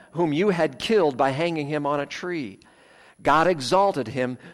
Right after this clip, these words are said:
to his own right hand as Prince and Savior, that he might give repentance and forgiveness of sins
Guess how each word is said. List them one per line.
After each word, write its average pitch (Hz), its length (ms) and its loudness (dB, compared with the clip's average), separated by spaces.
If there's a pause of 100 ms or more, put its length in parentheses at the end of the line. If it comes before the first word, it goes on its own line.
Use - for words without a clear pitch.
to 156 120 -2
his 151 200 2
own 214 280 4
right 175 280 2
hand 156 360 -2
as 113 200 -2
Prince - 540 -2 (200)
and 127 220 -2
Savior, 131 640 -2 (480)
that 117 180 -4
he 185 160 -2
might 156 280 0
give 123 260 -2
repentance 147 760 -4
and 131 200 -4
forgiveness 170 580 0
of 180 100 -2
sins 151 640 -2